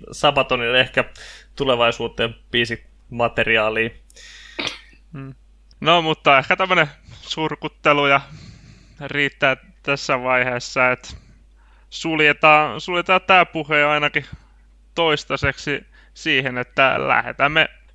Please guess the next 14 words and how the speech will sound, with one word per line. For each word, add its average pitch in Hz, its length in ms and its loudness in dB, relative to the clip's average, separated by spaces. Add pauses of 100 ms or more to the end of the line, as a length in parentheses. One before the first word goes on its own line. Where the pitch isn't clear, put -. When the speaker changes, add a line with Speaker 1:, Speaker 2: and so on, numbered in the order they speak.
Speaker 2:
vilpittömät 143 760 -4
tsempit - 640 -2 (260)
kaikille 135 600 -2
ukrainalaisille 131 840 -2 (840)
heavy-bändeille, 147 800 0
heavy-faneille 147 720 -4
ja 156 140 2
ihan 143 180 0
muillekin 123 480 -8
ihmisille. 123 600 -6
Ja 117 120 -6 (1300)
annamme 139 460 -2
ehkä 180 180 -2
muutaman 135 480 -2